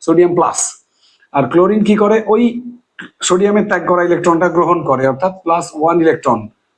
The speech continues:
ক্লোরিন একটা ইলেকট্রন গ্রহণ করে ক্লোরিন সিএল মাইনাস আয়নে পরিণত হয়। ইলেকট্রন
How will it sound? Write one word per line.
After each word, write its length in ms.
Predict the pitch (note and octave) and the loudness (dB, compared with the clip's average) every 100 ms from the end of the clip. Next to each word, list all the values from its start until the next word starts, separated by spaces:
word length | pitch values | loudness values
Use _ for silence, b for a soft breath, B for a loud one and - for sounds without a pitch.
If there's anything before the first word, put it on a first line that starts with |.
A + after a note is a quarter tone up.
| _ | _
ক্লোরিন 260 | F3 F3+ F#3+ F3 | 0 2 2 2
একটা 120 | F3 | 2
ইলেকট্রন 260 | E3 D#3 D3+ D3 | 0 2 0 2
গ্রহণ 200 | D#3+ F3+ F#3 | 2 2 2
করে 160 | G#3 A#3 - _ - | 0 -2 -6 _ -2
ক্লোরিন 280 | D#3+ E3+ F#3 - | 2 2 0 2
সিএল 240 | F3 F3+ D3+ | 2 4 2
মাইনাস 280 | D3 E3 D#3 | 2 2 0
আয়নে 200 | C#3+ D3+ D3 | 0 0 0
পরিণত 260 | C3+ B2+ - | 0 0 -2
হয়। 100 | A#2 C3+ | 0 0
ইলেকট্রন 260 | D3 D#3+ | 0 0